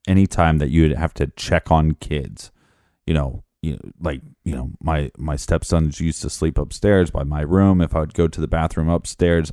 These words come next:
maybe I would, like, you know, peek in. Maybe I wouldn't see both of them, but I kinda listen in, you know, so that's not uncommon, you know? And so I, I,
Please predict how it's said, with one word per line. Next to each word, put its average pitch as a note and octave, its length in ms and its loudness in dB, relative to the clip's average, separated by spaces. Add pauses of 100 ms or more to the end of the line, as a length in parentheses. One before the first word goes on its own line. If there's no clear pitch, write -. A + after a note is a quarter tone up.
maybe E2 300 4
I D2 120 2
would, D2+ 200 0
like, D2+ 240 -4 (440)
you F2 60 4
know, D2 180 0 (120)
peek - 300 0
in. E2+ 320 2 (180)
Maybe D#2 200 4
I D#2 80 4
wouldn't F2 260 4
see - 160 0
both E2+ 340 6
of D2 120 0
them, D2 160 -2
but D#2 120 -4
I E2 80 -4
kinda E2 340 0
listen E2 420 2
in, E2 320 0 (420)
you - 80 -2
know, D#2+ 160 2
so F2+ 240 4
that's A2+ 300 0
not C#3 200 2
uncommon, D#2+ 800 0 (220)
you E2+ 160 0
know? D2 240 -2 (500)
And E2+ 180 0
so E2+ 440 4 (180)
I, G#2+ 320 0
I, C3 440 4